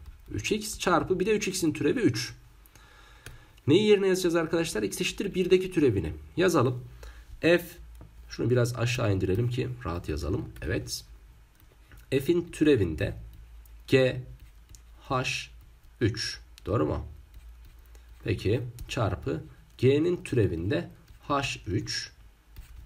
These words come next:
çarpı H'ın türevinde üç çarpı üç. E peki, e, x eşittir birdeki türevini şey yapmıştık ya, yazmıştık ya şimdi buraya. Bunları nereden bulacağız?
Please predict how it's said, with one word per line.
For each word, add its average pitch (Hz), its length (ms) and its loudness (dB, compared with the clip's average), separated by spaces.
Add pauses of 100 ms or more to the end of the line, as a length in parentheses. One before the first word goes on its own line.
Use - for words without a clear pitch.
(280)
çarpı - 400 -2
H'ın 156 420 0
türevinde 82 640 0
üç - 500 -4
çarpı 98 420 -2
üç. - 280 -2 (400)
E 120 60 -2
peki, 175 380 2 (560)
e, 107 200 0
x 123 160 -4
eşittir 143 320 0
birdeki 147 380 -2
türevini 147 540 2
şey - 140 -2
yapmıştık 151 420 -2
ya, 98 240 2
yazmıştık 113 480 0
ya 147 80 4
şimdi 110 260 0
buraya. 78 260 -4 (360)
Bunları 160 300 6
nereden 139 340 2
bulacağız? 123 460 0